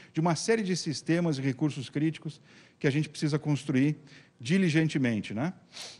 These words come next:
Esse diagrama aqui é interessante porque ele coloca a discussão da gestão num quadro muito amplo. Quer dizer, os nossos governos, em geral, eles dependem de que tipo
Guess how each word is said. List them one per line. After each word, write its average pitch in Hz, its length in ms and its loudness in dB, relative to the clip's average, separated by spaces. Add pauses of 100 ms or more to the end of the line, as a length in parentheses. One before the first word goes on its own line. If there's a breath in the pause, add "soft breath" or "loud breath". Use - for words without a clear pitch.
(260 loud breath)
Esse 202 280 4
diagrama 147 380 2
aqui 127 120 -2
é 139 40 2
interessante 180 640 0
porque 143 440 -4
ele 147 160 0
coloca 147 440 2
a - 20 -2
discussão 156 320 -6
da 151 80 2
gestão 139 340 -2
num 139 100 0
quadro 143 300 2
muito 156 260 2
amplo. 185 320 0 (360 soft breath)
Quer 120 60 -4
dizer, 131 100 0
os 135 100 0
nossos 185 340 2
governos, 160 500 6
em 156 80 6
geral, 143 280 4
eles 139 160 2
dependem 151 520 0 (400 loud breath)
de 135 120 -6
que 170 140 -8
tipo 170 640 2